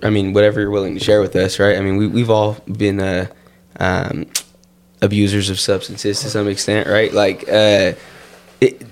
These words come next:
w-, what, have you had any negative effects from any potential? I mean, has there been anything that's, uh,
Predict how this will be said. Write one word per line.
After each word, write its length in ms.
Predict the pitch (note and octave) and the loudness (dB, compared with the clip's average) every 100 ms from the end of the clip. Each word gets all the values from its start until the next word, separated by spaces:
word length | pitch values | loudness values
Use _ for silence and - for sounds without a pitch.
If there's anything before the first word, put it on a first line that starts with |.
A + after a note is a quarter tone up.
| B2+ | -2
w-, 180 | B2 | 0
what, 380 | A#2 B2+ C3+ - A#2 - | 4 4 4 0 -14 -4
have 180 | G#2+ G#2+ | -2 2
you 100 | G#2+ | 2
had 120 | G#2+ | 2
any 100 | A2+ | -2
negative 360 | A#2+ A#2+ B2+ B2 | -4 -4 -4 -6
effects 400 | B2 B2 C3 - | -2 0 0 -4
from 320 | B2+ C3 C3+ | -2 -2 -2
any 500 | D3 D#3 D3+ - - | -2 -4 -6 -10 -14
potential? 440 | - D#3+ D#3 - - | -12 -10 -8 -2 0
I 40 | |
mean, 340 | A2 G#2 G2+ G#2 - _ - G2 - | 2 0 -2 -8 -16 _ -6 -6 0
has 300 | G#2+ G#2 A2 | 2 2 2
there 80 | A2 | 2
been 120 | A2+ | 2
anything 320 | A2+ A2+ A2 | 2 0 0
that's, 340 | G#2+ G#2 - | 0 0 -2
uh, 380 | - G#2 G2+ G#2 | 0 0 0 -4